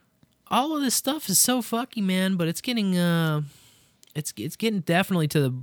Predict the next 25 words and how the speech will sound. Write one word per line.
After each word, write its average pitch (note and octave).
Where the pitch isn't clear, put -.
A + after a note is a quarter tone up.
to C#3+
the B2
hot D3
water C3+
point G#2
where A#2+
it's -
coming C#3
out, D#3+
and B2
it's A#2
h-, C3+
it's C#3
really D#3+
hard C#3+
at A#2
this C3
point B2+
to A2+
pretend B2+
like A#2
everything B2+
is G#2+
just -
fine A#2+